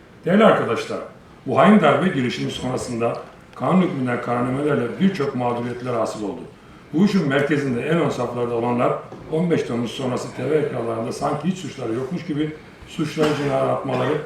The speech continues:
en basit tabiriyle hafifliktir. On beş Temmuz'dan sonra yirmi Temmuz tarihe not düşülmesi gereken tarihtir.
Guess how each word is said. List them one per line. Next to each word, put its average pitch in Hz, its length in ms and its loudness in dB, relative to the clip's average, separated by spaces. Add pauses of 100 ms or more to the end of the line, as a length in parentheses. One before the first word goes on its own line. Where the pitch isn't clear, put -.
(280)
en 175 240 0
basit 120 340 -4
tabiriyle 123 420 -2
hafifliktir. 127 480 -6 (540)
On 190 240 6
beş 143 140 2
Temmuz'dan 143 460 0
sonra 117 320 -2
yirmi 135 300 0
Temmuz 127 360 -6
tarihe 143 380 2
not 160 180 -2
düşülmesi 120 440 -6
gereken 120 340 -6 (100)
tarihtir. 110 360 -2